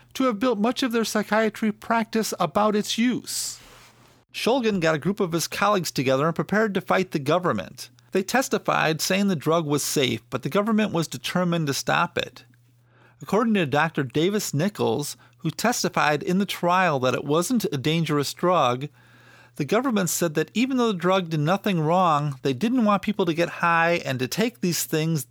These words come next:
to make themselves feel good. So on July first, nineteen eighty-five, M D M A became a Schedule One drug, the most restrictive category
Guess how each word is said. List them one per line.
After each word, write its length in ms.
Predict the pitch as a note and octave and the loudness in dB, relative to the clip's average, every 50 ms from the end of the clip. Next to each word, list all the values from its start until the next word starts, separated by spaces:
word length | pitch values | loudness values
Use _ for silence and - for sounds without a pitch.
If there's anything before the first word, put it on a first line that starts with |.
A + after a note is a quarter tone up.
| - | -8
to 100 | - - | -6 -2
make 280 | C3+ C3+ D#3 E3 - - | 0 0 0 -2 -2 -2
themselves 580 | E3+ D#3 C#3+ - - D#3+ D3+ D3+ C#3 B2+ - | -2 -2 -2 0 0 2 2 2 2 -2 -4
feel 280 | - - D#3 D3+ C#3+ C3+ | -2 0 0 2 2 0
good. 480 | - B2 C#3+ D3+ C#3+ B2 - - - - - - - - - - - - _ _ _ _ _ _ _ _ _ _ _ _ - - - - - - | 0 0 2 2 2 2 0 -2 -8 -12 -16 -20 -20 -20 -20 -20 -20 -20 _ _ _ _ _ _ _ _ _ _ _ _ -20 -20 -20 -20 -20 -16
So 240 | - - - G3 F#3 | -8 -4 0 2 4
on 180 | F#3 F3 D#3+ C#3+ | 4 4 2 2
July 380 | - E3 D#3 E3+ G3 B3 C#4+ | 0 0 2 4 4 4 2
first, 400 | C#4 - - B3+ A3 F#3+ F3 - | 0 0 0 2 2 2 0 0
nineteen 320 | - B2+ D3+ F3+ - F#3+ F#3 | -2 -2 -2 0 -2 -2 -2
eighty-five, 640 | F3+ F3+ F#3+ F3 - F3+ E3+ D#3 C#3 C3 C3 - - _ - | -2 0 -2 0 0 2 2 4 2 2 0 -2 -6 _ -2
M 220 | E3 G3+ A3+ G#3+ | 0 0 0 0
D 180 | G3+ G#3+ G#3+ G#3+ | 0 2 2 2
M 200 | G#3+ G#3 F#3+ G3 | 2 2 0 0
A 260 | F#3 E3 D3+ C#3+ C#3+ | 0 0 0 0 0
became 560 | C3 C3+ C3 - - - E3+ D#3 D3+ D3 C#3+ | -2 -4 -6 -6 -4 -4 -2 -2 0 0 0
a 120 | B2+ B2 | 0 -2
Schedule 720 | B2 - - - - E3+ F3+ E3 F#3 G3 F#3 F#3 F#3 E3 D3 | -2 -4 -4 -2 0 0 0 2 0 0 2 2 2 0 0
One 340 | C3+ D3 D#3+ F3 E3+ D#3+ D3 | 0 0 0 0 0 -2 -2
drug, 560 | B2 B2 C#3+ D#3+ D#3+ C#3+ - - - - - - - _ _ - - - - | 0 0 2 2 2 2 0 -2 -6 -10 -14 -16 -18 _ _ -20 -20 -12 -8
the 80 | - C#3+ | -4 0
most 280 | C#3 D3 C#3+ - - | 0 0 0 0 -2
restrictive 640 | C#3 B2+ - - - - D4+ D4+ D4+ - - G3+ D#3+ - | -4 -4 -6 -4 -4 -2 -4 -4 -2 -2 -4 -4 -4 -6
category 840 | - - - - G#3+ G#3+ G3 D3 B2+ A#2+ A#2+ A2+ A#2 B2+ D3+ D#3 | -10 -6 -4 -2 -2 -2 -2 -2 -2 0 0 0 0 0 -2 -4